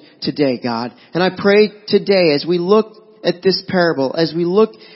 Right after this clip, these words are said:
at your Word, God, that you would transform lives this morning, Jesus. We just thank you so much, God, for everything you've given us and everything you've done for us. And I thank you for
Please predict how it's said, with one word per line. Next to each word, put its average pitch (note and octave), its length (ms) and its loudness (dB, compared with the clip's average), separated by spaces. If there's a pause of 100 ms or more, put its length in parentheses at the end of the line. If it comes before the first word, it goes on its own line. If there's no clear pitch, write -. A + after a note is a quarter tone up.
at E3+ 180 -4
your F#3 140 0
Word, D#3 280 -2
God, C#3 240 0
that D3+ 180 -6
you F#3+ 80 0
would E3 160 0
transform F#3 920 -2
lives C3+ 580 -8 (260)
this - 180 -10
morning, A#2 300 -6
Jesus. G2+ 500 -12 (400)
We C#3+ 100 -4
just C3+ 200 -8
thank D3 200 -2
you C#3 60 -12
so C3+ 240 -10
much, G2 320 -14
God, G2+ 240 -12 (140)
for - 120 -12
everything C#3+ 420 -10
you've A#2 200 -10
given A2 220 -6
us G2+ 180 -12
and A2 80 -12
everything B2+ 360 -12
you've A#2 120 -10
done G2+ 260 -12
for G2+ 100 -14
us. F#2+ 240 -14 (320)
And A#2+ 120 -8
I - 80 -20
thank C#3 260 -4
you A#2+ 80 -4
for G#2 320 -10